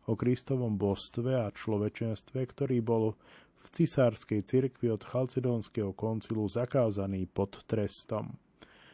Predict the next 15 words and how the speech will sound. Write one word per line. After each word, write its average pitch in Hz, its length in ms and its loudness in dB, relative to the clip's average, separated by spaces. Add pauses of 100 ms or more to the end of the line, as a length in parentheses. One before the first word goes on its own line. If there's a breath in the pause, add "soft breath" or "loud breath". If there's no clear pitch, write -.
(160 soft breath)
Tým 139 240 6
sa 110 160 -2
vlastne 104 480 0
odštiepili 110 800 0
od 107 160 2 (380)
plnej 117 500 4
cirkevnej 113 720 -2
a 110 80 -2
štátnej 98 640 0
jednoty, 117 480 0
ktorú 98 480 -2
chcel 98 320 0
cisár. 104 560 -4 (840 soft breath)
Osvojiť 151 480 4
si 107 80 2